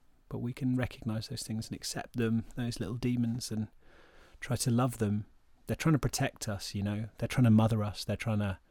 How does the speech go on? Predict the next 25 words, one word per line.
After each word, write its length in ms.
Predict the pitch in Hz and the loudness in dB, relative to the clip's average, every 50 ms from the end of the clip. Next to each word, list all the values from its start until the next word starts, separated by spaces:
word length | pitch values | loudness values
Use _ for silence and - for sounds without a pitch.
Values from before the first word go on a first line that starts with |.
| - - - - - - - - - - - - | -20 -20 -20 -20 -20 -20 -20 -20 -20 -20 -10 -2
keep 220 | - 135 120 - | 0 0 2 2
us 440 | 123 - - - - - - - - - | 2 2 2 0 0 -2 -4 -6 -8 -8
safe 380 | - - - - 127 117 113 - | -8 -2 2 4 6 6 6 4
from 180 | - - 110 | 2 2 2
being 200 | 101 110 107 104 | 4 4 4 2
bitten 300 | 101 98 120 107 110 110 | 4 4 2 2 2 2
by 160 | 98 110 107 | 2 2 2
a 40 | 107 | 2
snake 580 | - - - - 117 117 113 110 104 - - - | 2 2 2 4 4 4 4 4 0 -2 -2 -2
or 240 | 107 104 104 101 - - - - - - - - - - _ _ - - - - _ - - - - _ - _ - - - _ - - - - - - - - - _ - _ - - - - - - - - - _ _ - - | 0 0 0 -2 -4 -8 -16 -20 -20 -20 -20 -20 -20 -20 _ _ -20 -20 -20 -20 _ -20 -20 -20 -20 _ -20 _ -20 -20 -20 _ -20 -20 -20 -20 -20 -20 -20 -20 -20 _ -20 _ -20 -20 -20 -20 -20 -20 -20 -20 -20 _ _ -14 -4
being 220 | - 120 110 107 107 | -2 0 2 2 0
hurt. 520 | - - - - 120 117 113 113 110 - - - - - _ - _ _ _ _ - - - - - - - - - - - - - - - - - - - - - - - - - - _ _ - - - - | 0 -2 -4 0 0 2 2 0 -2 -4 -8 -14 -20 -20 _ -20 _ _ _ _ -20 -20 -20 -20 -20 -20 -20 -20 -20 -20 -20 -20 -20 -20 -20 -20 -20 -20 -20 -20 -20 -20 -20 -20 -20 -20 _ _ -20 -18 -10 -4
And 120 | 139 127 | 0 0
we 60 | 123 | 0
just 220 | 123 - 160 - - | 2 0 0 -2 0
can't, 280 | - - 120 131 139 | 2 4 6 6 6
we're 100 | 92 98 | 4 2
gonna 180 | - - 123 123 | 2 2 2 2
die. 520 | - - 107 107 117 120 110 107 104 - - - - - | 2 2 2 2 4 2 2 0 0 -4 -8 -18 -12 -6
Our 280 | 170 113 110 107 104 101 - - | -4 -2 -2 -2 -2 -4 -8 -10
relatives 580 | - 120 113 113 110 117 110 - - 113 110 - | -8 -2 0 2 2 2 0 0 -2 -2 -4 -4
are 40 | 110 | -2
gonna 260 | - 104 104 104 107 - - - - - - | 0 0 2 0 0 -4 -12 -20 -14 -6 -4
pass 340 | - - 117 113 104 - - | -2 -2 -2 -2 -2 0 0
away. 540 | 117 101 110 110 110 107 110 107 104 107 | 0 0 0 -2 -2 -2 -2 -4 -6 -8